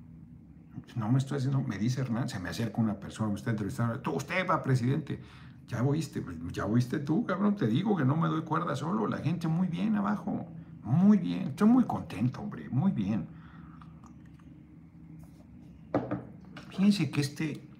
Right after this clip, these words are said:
libro del último trago me está, es un pinche tabicón, me está siendo muy útil, porque además de que ves el tema de la, pues, de la historia de Estados Unidos,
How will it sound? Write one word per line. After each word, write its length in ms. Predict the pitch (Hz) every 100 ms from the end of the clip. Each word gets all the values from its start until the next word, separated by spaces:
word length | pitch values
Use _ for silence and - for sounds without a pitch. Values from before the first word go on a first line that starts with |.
| -
libro 460 | 117 147 107 117
del 180 | 98 95
último 400 | 107 120 123 113
trago 420 | - 90 73 - - - - - - -
me 60 | -
está, 540 | - 127 - - - - - - -
es 160 | 127 151
un 160 | 185
pinche 320 | - 151 147
tabicón, 640 | - 87 82 - - 131 - - - - - - -
me 60 | 110
está 300 | 120 - 160
siendo 380 | - 156 160 147
muy 280 | 139 180 139
útil, 580 | 160 185 - 92 82 - - - - - - -
porque 560 | 151 156 156 - 156 165 - - -
además 440 | 127 127 160 208
de 160 | 233 -
que 140 | 127
ves 480 | 107 113 110 - -
el 200 | - 95
tema 480 | 85 110 107 101 117 - -
de 340 | 160 110 95
la, 460 | 85 78 69 69 67 - - - - - - - - - - - - - -
pues, 100 | 170
de 100 | 151
la 80 | 170
historia 520 | 175 - 233 202 110
de 80 | 85
Estados 400 | 85 - 147 139
Unidos, 540 | 117 110 87 73 -